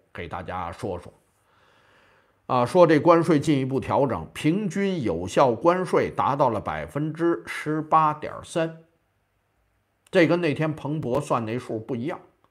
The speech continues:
彭博那天算的大概是百分之十六点几，原来是多少？百分之二点三，一下涨到十六点几，翻了六倍嘛。那现在是十八点三，翻了可不止六倍了，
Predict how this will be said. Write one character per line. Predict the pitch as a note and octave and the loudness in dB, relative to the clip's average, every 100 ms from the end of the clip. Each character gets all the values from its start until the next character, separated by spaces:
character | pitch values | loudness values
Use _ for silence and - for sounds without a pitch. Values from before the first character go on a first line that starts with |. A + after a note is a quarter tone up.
| _ | _
彭 | - D3+ | -8 -4
博 | C#3 D3 | -2 -2
那 | C#3 | -2
天 | B2+ C3+ | -6 -4
算 | D3+ A#2 | -2 -2
的 | A#2+ | -2
大 | A#2+ | -2
概 | A#2 | -2
是 | A#2 G#2+ | -4 -6
百 | D#2+ C#2 | -8 -10
分 | F2+ | -10
之 | C#3 | -10
十 | C#3+ - | -10 -8
六 | D#4 E2 | -6 -8
点 | - - D#2+ | -10 -14 -18
几， | - - _ _ _ _ _ _ _ _ _ | -20 -20 _ _ _ _ _ _ _ _ _
原 | D3+ G3 | 4 6
来 | G3 | 8
是 | G#3+ F3 C#3+ | 8 4 4
多 | D#3 D3 | 4 6
少？ | A#2+ A2 - _ | 4 2 -2 _
百 | - E2 | -4 -4
分 | D3 | -4
之 | D3 C#3+ - | -4 -4 2
二 | F3 G#2+ | 2 2
点 | - D2+ G1+ | -2 -6 -6
三， | - D#3 E3 - _ _ _ _ _ - | -4 -4 -4 -10 _ _ _ _ _ -8
一 | C#3+ F#3 | -6 2
下 | F#3+ D3+ | 4 4
涨 | G2 E2+ | 2 2
到 | C#3 | 2
十 | D3 D#3+ | 2 2
六 | F3 C3+ | 0 2
点 | A2+ B2 | 2 2
几， | F2+ | -2
翻 | F#2 - F3 | -2 2 4
了 | F3+ | 4
六 | G3+ C4 - | 4 6 6
倍 | B2 A3 C3 D2+ | 6 6 4 0
嘛。 | C#2 - _ _ - | -12 -16 _ _ 4
那 | E3 C3+ | 8 8
现 | C#3+ D3 | 6 0
在 | C3+ | 0
是 | B2 | -2
十 | A2 C#3+ | -6 0
八 | D3 | 2
点 | C#3 F#2+ | 2 -2
三， | F#2+ C#3 C#3+ | -4 -6 -6
翻 | - C#3+ | -2 -2
了 | B2+ | 0
可 | - F2 | -4 -6
不 | A2 | -8
止 | - | -8
六 | - F2+ | -10 -10
倍 | - | -10
了， | C#2 | -12